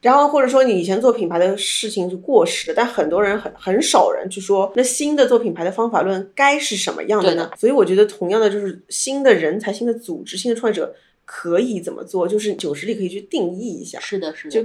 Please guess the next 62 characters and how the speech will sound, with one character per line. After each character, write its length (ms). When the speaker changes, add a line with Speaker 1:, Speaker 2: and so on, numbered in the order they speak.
Speaker 1:
不 80
然 260
就 100
是， 300
你 60
知 80
道 120
吗？ 100
就 100
是 80
我 240
现 160
在 60
每 120
次 120
看 120
文 80
章， 120
大 80
家 80
都 120
说 380
要 160
回 160
归 160
本 260
质， 220
回 180
归 160
你 120
自 240
己， 280
做 160
你 120
自 180
己， 160
我 100
就 80
觉 120
得 80
好 420
空 300
啊！ 120
你 120
们 100
能 80
不 60
能 80
告 200
诉 220
我， 100
就 140
是 160
那 220
可 400
以 120
是 280
什 200
么 100
样 200
的？ 100
Speaker 2:
嗯。 240